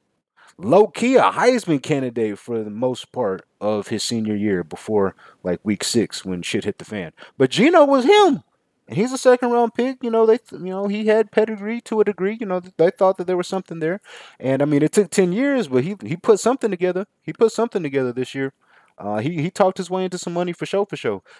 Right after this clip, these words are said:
As a matter of fact, I'm not gonna do that, but he talked his way into some money.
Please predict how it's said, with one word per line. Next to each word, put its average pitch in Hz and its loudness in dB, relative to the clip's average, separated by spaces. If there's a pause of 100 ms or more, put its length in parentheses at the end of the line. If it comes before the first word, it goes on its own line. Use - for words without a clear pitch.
As 107 -12
a 110 -10
matter 226 2
of 120 0
fact, 277 2 (240)
I'm 175 -10
not 165 -8
gonna 82 -14
do 80 -14
that, - -12 (260)
but - 6
he 208 0
talked 240 4
his 196 -10
way 202 -2
into 180 -6
some 151 -10
money. 123 -6